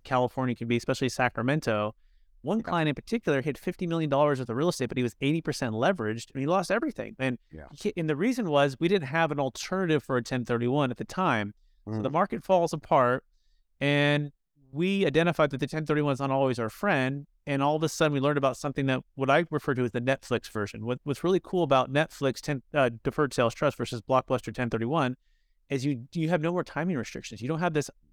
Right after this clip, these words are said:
Speaker 1: forty-five day window to identify, a hundred eighty days to close, which we call the shotgun wedding, where you're running around with your hair on fire trying to close a deal. We don't have that problem. In fact, you can sell high,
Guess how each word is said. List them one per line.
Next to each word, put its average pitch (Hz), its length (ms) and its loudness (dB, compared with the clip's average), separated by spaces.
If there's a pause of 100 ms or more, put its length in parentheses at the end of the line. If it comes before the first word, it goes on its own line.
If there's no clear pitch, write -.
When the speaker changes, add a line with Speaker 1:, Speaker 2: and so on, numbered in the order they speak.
(140)
Speaker 1:
forty-five 165 440 2
day 156 140 4
window 143 220 2
to 156 140 0
identify, 120 520 0 (320)
a 110 40 -12
hundred 165 420 -4
eighty 143 260 2
days 127 100 -2
to - 80 -10
close, 135 640 2 (400)
which - 160 -6
we 151 80 -2
call 147 200 2
the 127 80 -4
shotgun 156 480 0
wedding, 120 360 0
where 127 100 -4
you're 120 100 0
running 143 220 2
around 151 100 0
with 143 120 -6
your 113 60 -4
hair 156 280 -2
on 135 140 -2
fire 120 320 2
trying 135 240 -2
to 131 80 -2
close 131 240 0
a 110 40 -10
deal. 123 440 0 (340)
We 151 80 -2
don't 147 140 -6
have 151 260 2
that 120 180 0 (140)
problem. 135 320 4
In 113 120 -6
fact, 127 260 0
you 156 80 -2
can 123 160 -4
sell 170 420 2
high, 135 480 4